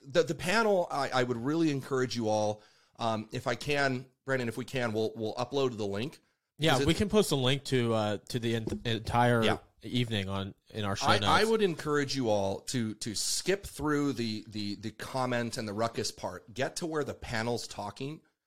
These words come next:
Speaker 1: and share that with as many people as you can. It was a phenomenal evening. Every single, um, moderator had something just really impactful to, to share, uh, all from different perspectives.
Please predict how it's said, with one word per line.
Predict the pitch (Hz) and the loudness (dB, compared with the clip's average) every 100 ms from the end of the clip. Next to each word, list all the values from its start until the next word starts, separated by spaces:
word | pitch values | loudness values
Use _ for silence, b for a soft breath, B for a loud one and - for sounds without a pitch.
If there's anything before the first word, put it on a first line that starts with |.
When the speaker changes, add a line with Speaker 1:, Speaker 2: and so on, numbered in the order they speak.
| _ _ _ - | _ _ _ -6
Speaker 1:
and | 127 117 113 | -2 -2 -4
share | - - 180 196 | -6 -2 0 2
that | 202 165 | 2 2
with | 135 | -2
as | 110 | -4
many | 120 139 151 | -4 -2 -4
people | 139 135 120 113 | -6 -6 -4 -4
as | 101 | -6
you | 107 | -8
can. | - 107 - | -8 -8 -6
It | 127 | -4
was | 127 120 | -2 -2
a | 120 | -6
phenomenal | - 131 127 139 165 156 139 | -6 -4 -2 -2 -2 -4 -4
evening. | 113 113 113 113 - _ _ _ _ _ | -4 -4 -4 -6 -10 _ _ _ _ _
Every | 151 190 202 220 | 0 2 0 -2
single, | - - 156 143 143 139 147 - | -2 -2 0 2 2 2 -2 -8
um, | 123 113 107 104 110 - _ - - _ | -2 -2 -2 -4 -8 -12 _ -20 -20 _
moderator | 120 131 127 110 107 | -2 0 2 0 -2
had | 104 107 | -4 -4
something | - 143 131 120 104 - 123 | -4 -4 -4 -4 -6 -10 -12
just | 120 123 - _ _ | -8 -6 -8 _ _
really | 117 131 185 | -6 0 0
impactful | 170 131 131 113 - 110 | 0 -2 -4 -4 -6 -8
to, | 101 - - | -6 -8 -8
to | - | -6
share, | - - 131 147 190 - b b b | -2 0 2 2 -2 -6 b b b
uh, | 123 113 - | -6 -4 0
all | 135 127 | 2 2
from | - 131 | 2 -2
different | 139 135 113 | -4 -4 -8
perspectives. | 101 - 117 113 120 110 - | -8 -4 -4 -2 -4 -4 -8